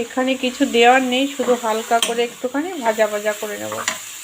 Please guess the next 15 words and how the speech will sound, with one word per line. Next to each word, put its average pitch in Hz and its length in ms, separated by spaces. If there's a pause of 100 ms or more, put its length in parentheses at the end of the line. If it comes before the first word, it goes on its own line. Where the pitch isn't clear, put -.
(1800)
দেখো, 226 220 (120)
হালকা 233 420
করে 269 140 (100)
ভেজে 254 320
নিয়েছি, 254 300 (160)
বেশি 233 180 (100)
কালার 233 320
করা 247 220
যাবে 247 200
না। 277 60 (240)
আমি 226 120 (100)
চাইছি 233 320
এরকম 247 300
একটা 254 200
সাদা 220 240